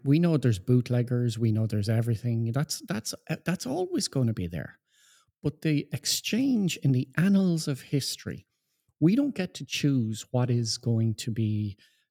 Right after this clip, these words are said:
the, the, the shining examples of these movements. But let's say your pizza work became one of those,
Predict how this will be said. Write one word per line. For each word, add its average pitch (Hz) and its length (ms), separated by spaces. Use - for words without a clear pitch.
the, 107 380
the, 104 320
the 110 80
shining 113 460
examples 107 840
of 101 140
these 107 260
movements. 120 840
But - 240
let's 147 240
say 196 200
your 208 200
pizza - 480
work 110 460
became 139 420
one 123 160
of 113 180
those, 131 540